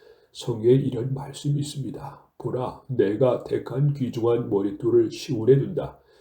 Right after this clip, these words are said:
그를 믿는 사람은 부끄러움을 당하지 않을 것이다." 그러므로 믿는 여러분에게는 그분이 가장 귀중하지만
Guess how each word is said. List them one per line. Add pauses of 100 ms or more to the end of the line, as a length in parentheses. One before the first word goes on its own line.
(220)
그를
믿는
사람은
부끄러움을
당하지
않을
것이다." (220)
그러므로
믿는
여러분에게는 (260)
그분이
가장
귀중하지만